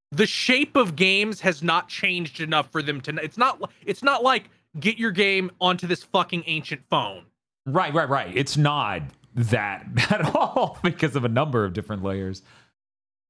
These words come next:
Speaker 2: Yeah, I,
Speaker 1: So,
Speaker 2: I think
Speaker 1: so,
Speaker 2: the
Speaker 1: like, we're
Speaker 2: Switch
Speaker 1: gonna hit
Speaker 2: two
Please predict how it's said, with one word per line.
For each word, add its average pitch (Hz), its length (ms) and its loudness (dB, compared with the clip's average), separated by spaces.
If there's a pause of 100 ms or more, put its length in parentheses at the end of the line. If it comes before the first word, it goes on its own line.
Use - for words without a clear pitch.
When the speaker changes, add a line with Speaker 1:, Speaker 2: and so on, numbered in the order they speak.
(640)
Speaker 2:
Yeah, 117 460 -4
I, 120 200 0
Speaker 1:
So, 214 400 -2 (120)
Speaker 2:
I 135 160 0
think 196 260 -4
Speaker 1:
so, 139 140 4
Speaker 2:
the - 60 4
Speaker 1:
like, 214 140 4
we're 226 160 6
Speaker 2:
Switch 254 100 4
Speaker 1:
gonna 277 120 4
hit - 80 4
Speaker 2:
two 95 220 -2